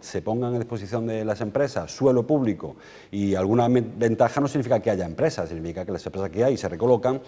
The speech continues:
pero no se crean muchas más empresas. Y creo, eh, que a lo mejor once son muchos parques tecnológicos y que por eso es complicado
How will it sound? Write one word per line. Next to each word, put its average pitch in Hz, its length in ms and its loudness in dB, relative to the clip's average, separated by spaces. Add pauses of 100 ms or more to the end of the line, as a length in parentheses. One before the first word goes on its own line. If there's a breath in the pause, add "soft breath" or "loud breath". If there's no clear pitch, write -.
(140 loud breath)
pero 98 120 -2
no 120 80 2
se 120 100 -4
crean 110 200 0
muchas 101 260 -2
más 82 160 -8
empresas. 73 460 -14
Y 90 40 -12
creo, 139 300 4 (340 loud breath)
eh, 92 240 -2
que - 80 -2
a 104 60 6
lo 104 60 4
mejor 110 260 4
once 110 420 2
son 95 220 -2
muchos 113 240 -2
parques 98 240 -4
tecnológicos 127 640 0 (240 loud breath)
y 117 60 -2
que 127 100 4
por 98 160 4
eso 101 180 0
es 98 80 2
complicado 95 640 -2